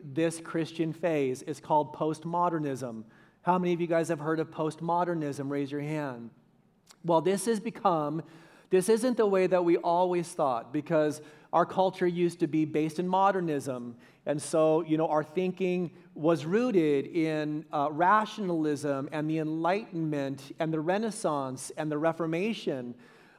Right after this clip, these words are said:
Um, but that has significantly changed, and we're now in a postmodern era.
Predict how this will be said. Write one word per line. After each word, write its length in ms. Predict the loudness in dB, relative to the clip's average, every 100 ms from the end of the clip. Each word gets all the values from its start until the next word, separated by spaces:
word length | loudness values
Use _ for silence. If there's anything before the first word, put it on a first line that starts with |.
| -4
Um, 180 | -2 2
but 260 | 4 6
that 260 | 6 4 2
has 540 | -4 0 2 2 0 -6
significantly 960 | -2 0 2 -2 -2 -2 -2 -2 -2
changed, 640 | -2 -2 -2 0 -2 -4 -2
and 140 | -2 0
we're 120 | 0
now 280 | 4 4 4
in 100 | 2
a 140 | 0
postmodern 1200 | -2 -4 2 2 2 -2 -2 2 4 4 2 -2 -2
era. 540 | -2 0 0 0